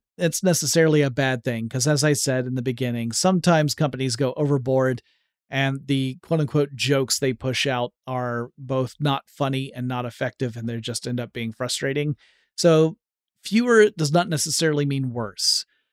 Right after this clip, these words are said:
and more does not necessarily mean better. Companies can come up with really creative ways of kind of being silly and lighthearted, but there's an art to it. So, uh,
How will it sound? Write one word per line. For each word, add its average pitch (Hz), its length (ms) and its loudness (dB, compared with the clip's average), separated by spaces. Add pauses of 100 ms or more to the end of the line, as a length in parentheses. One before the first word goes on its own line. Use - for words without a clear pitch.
(160)
and 143 220 0
more 160 260 8
does 135 200 0
not 139 180 -4
necessarily 123 600 -4
mean 120 300 -6
better. 113 480 -12 (720)
Companies 165 400 2
can 170 300 2
come 180 160 6
up 170 160 4
with 170 100 4
really 156 460 4
creative 147 720 2
ways 143 480 2
of 131 260 0 (640)
kind 135 180 -4
of 127 120 -4
being 139 220 0
silly 139 560 0
and 131 140 -6
lighthearted, 160 680 4 (680)
but 139 360 2 (260)
there's 143 320 4
an 135 100 -4
art 120 300 -6
to 104 160 -8
it. 98 220 -16 (340)
So, 139 600 2 (100)
uh, 131 220 -8